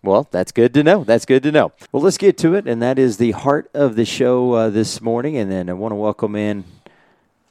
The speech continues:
the new Bushland boys basketball coach,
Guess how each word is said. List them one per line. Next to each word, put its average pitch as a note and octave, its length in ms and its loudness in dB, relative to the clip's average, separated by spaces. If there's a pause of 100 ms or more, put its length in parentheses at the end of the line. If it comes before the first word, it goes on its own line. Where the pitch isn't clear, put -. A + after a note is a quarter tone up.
(140)
the B2+ 100 0
new D#3+ 460 0 (160)
Bushland G#2 640 -2
boys G2 280 -2
basketball G2+ 480 -4
coach, - 240 -6